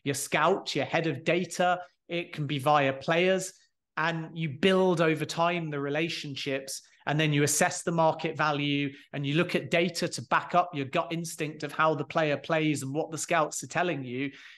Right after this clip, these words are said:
And this can come from a variety of people. So it's a bit old-fashioned to kind of start with the premise of one good eye for talent or one good negotiator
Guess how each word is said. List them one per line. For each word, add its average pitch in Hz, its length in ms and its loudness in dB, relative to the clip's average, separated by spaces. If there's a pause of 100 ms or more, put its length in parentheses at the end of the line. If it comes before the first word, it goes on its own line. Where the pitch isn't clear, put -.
And 185 120 2
this 240 140 4
can 202 140 -4
come 190 240 0
from 165 160 -6
a 151 60 -2
variety 156 580 2
of 131 100 -6
people. 131 520 -4
So 165 180 0
it's 170 140 -2
a 170 40 -4
bit 214 200 2
old-fashioned 143 720 0
to 135 80 -12
kind 139 400 -2
of 131 100 -4
start 160 500 2
with 135 120 -4
the 135 80 -6
premise 147 420 -2
of 131 140 -2 (320)
one 156 460 4 (280)
good 175 320 8 (100)
eye 147 280 4
for 147 160 -4
talent 147 500 0 (220)
or 139 120 2
one 160 300 4
good 175 200 4
negotiator 143 840 0